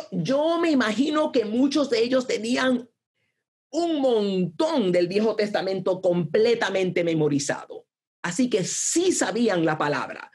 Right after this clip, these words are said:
Mira lo que dice Jesucristo en el Evangelio según San Juan, el capítulo cinco,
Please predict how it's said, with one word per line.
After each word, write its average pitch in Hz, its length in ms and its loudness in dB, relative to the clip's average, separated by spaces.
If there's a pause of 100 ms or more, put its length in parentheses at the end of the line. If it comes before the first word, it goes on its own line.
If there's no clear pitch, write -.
(120)
Mira 294 280 0
lo 269 120 0
que 233 100 2
dice 220 240 0
Jesucristo 147 760 0
en 175 200 2
el 170 240 2 (600)
Evangelio 240 580 2
según 233 380 2
San 247 320 2
Juan, 147 440 2
el 165 200 0
capítulo 190 840 0
cinco, 185 800 0